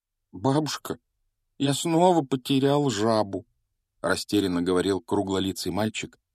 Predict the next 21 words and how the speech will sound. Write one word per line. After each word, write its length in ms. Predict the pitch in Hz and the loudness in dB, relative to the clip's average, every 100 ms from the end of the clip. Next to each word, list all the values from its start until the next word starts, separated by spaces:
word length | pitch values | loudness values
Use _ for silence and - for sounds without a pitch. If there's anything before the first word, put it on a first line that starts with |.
| _ | _
мимо 200 | 101 95 | -4 -2
которого 480 | 92 - 98 98 90 | -4 -2 -2 0 -2
проходил 460 | 85 - 87 90 | -4 -4 -4 -4
Гарри. 400 | 87 90 73 71 - _ _ _ _ _ - | -4 -6 -6 -12 -18 _ _ _ _ _ -6
«О, 320 | 120 123 123 | 0 2 2
Невилл», 1000 | 110 110 113 117 113 101 92 55 52 135 - _ _ _ _ | 2 2 2 2 0 -2 -4 -4 -6 -8 -12 _ _ _ _
тяжело 360 | 104 92 98 92 | -2 2 0 0
вздохнула 560 | 85 87 - 101 98 | -2 -4 -4 -4 -4
пожилая 440 | 90 82 85 82 80 | -4 -4 -4 -4 -6
женщина. 540 | 76 73 - - - _ _ _ _ _ _ _ _ _ _ _ - | -6 -8 -10 -12 -18 _ _ _ _ _ _ _ _ _ _ _ -2
Через 280 | 107 117 131 | 2 4 2
несколько 420 | 190 - 135 107 | 0 0 -2 -2
метров 460 | 107 131 143 127 | -2 -2 -4 -4
дорогу 420 | 104 107 117 151 135 | -2 2 2 2 0
Гарри 300 | 117 127 123 | 0 0 0
преградила 680 | 113 98 101 95 113 95 | 0 0 0 2 2 0
толпа, 500 | - 85 78 - 123 - _ - | -2 -4 -2 -2 -2 -4 _ -8
сгрудившаяся 840 | 98 104 120 131 - 131 123 110 | -2 2 4 2 2 0 0 0
вокруг 340 | 95 - 117 - | -4 -2 -6 -4
кудрявого 540 | 107 101 95 95 95 | -2 0 2 0 -2
мальчика. 500 | 92 85 - - | -6 -8 -10 -12